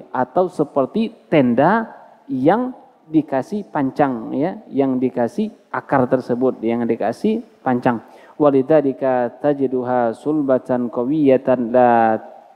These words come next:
tuza'zi'aha ar-riyah. Ya, sebagaimana tenda, kalau kita perhatikan, kalau sudah punya,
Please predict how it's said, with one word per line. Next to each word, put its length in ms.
tuza'zi'aha 1300
ar-riyah. 640
Ya, 240
sebagaimana 800
tenda, 340
kalau 220
kita 240
perhatikan, 560
kalau 240
sudah 320
punya, 320